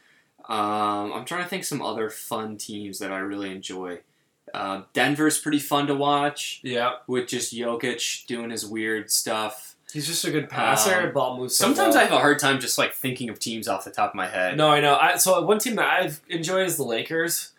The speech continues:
Speaker 2: I've watched more Lakers
Speaker 1: Kuz.
Speaker 2: than I would like to. Kuzma's my boy. That dude gets buckets. Number two po-, in points for rookies. Um, he's right behind Ben Simmons, and he's playing less minutes. Um, he's, he's a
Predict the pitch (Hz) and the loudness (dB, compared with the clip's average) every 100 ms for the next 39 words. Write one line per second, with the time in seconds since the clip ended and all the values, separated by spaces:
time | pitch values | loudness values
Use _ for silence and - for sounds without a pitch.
0 | _ - 147 170 170 170 170 135 123 139 | _ -2 2 4 2 0 0 2 4 6
1 | 135 135 151 151 135 135 - 139 - _ | 6 6 4 4 2 0 -2 -8 -10 _
2 | - _ - 170 170 175 202 190 190 147 | -20 _ -6 2 2 4 4 4 4 2
3 | 131 139 143 135 143 233 254 220 156 165 | 4 6 6 4 2 0 -2 -2 0 0
4 | - 147 143 147 143 151 156 220 220 220 | 0 2 2 2 0 0 2 2 2 0
5 | 208 202 208 156 139 147 135 185 - - | 0 -2 -4 -4 -4 -2 -2 0 -2 -4
6 | _ - 147 123 123 208 233 - - _ | _ -2 0 0 -2 -2 -2 -4 -6 _
7 | _ _ _ - 151 143 139 165 135 143 | _ _ _ -2 4 4 2 -2 2 2
8 | 165 180 165 165 165 147 147 139 131 143 | 2 -2 0 0 0 0 0 0 -2 -2
9 | 196 220 - _ _ _ 165 170 165 185 | -4 -4 -10 _ _ _ 0 0 2 0
10 | 165 147 - 120 139 202 - - _ _ | 2 0 0 -2 -2 -2 -6 -10 _ _
11 | _ _ _ 143 135 127 107 107 107 _ | _ _ _ 2 2 2 -2 -6 -10 _
12 | _ _ - _ _ _ _ _ _ - | _ _ -20 _ _ _ _ _ _ -20
13 | - 156 190 180 143 - - _ _ - | -18 -10 -6 0 0 0 -4 _ _ -12
14 | - 190 180 127 | -2 0 2 0